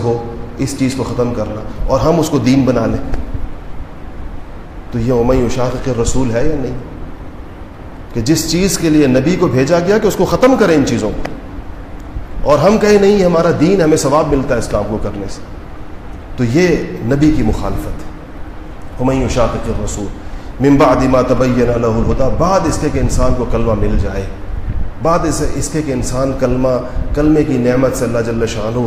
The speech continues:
ہدایت کی نعمت سے اس کو سرفراز فرما دے۔ اور پھر دوسری بات، وَيَتَّبِعْ غَيْرَ سَبِيلِ الْمُؤْمِنِينَ، اور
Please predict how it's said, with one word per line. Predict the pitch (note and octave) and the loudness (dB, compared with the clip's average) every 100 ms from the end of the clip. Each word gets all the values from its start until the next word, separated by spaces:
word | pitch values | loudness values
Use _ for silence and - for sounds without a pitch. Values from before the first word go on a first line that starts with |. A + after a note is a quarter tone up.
| G#2 | 0
ہدایت | A2+ D3 F3 | 2 4 2
کی | C#3+ | 0
نعمت | B2 B2 A#2 | 0 0 -2
سے | A#2 | -4
اس | - | -4
کو | |
سرفراز | G#2+ G#2+ - G#2 G#2 | -2 0 0 0 2
فرما | - G2 F#2+ F#2 | 0 0 -4 -6
دے۔ | F#2 - - - - - - - - - D#3 | -8 -6 -2 -2 2 0 0 0 0 4 4
اور | E3 - | 4 4
پھر | G3 D3+ | 2 4
دوسری | D#3 G3+ | 4 4
بات، | F#3 F#3+ | 4 4
وَيَتَّبِعْ | E3 D#3 F3 E3+ D#3 D3+ | 4 4 4 2 4 2
غَيْرَ | D3 E3+ D3+ | 2 2 2
سَبِيلِ | C#3+ C#3+ D3 C#3+ | 2 2 2 2
الْمُؤْمِنِينَ، | C3+ C#3 C#3+ C3 C3 D#3+ E3 B2 - - - | 2 2 2 2 4 4 4 2 -2 -8 -2
اور | C#3+ D#3 F3 | 2 4 2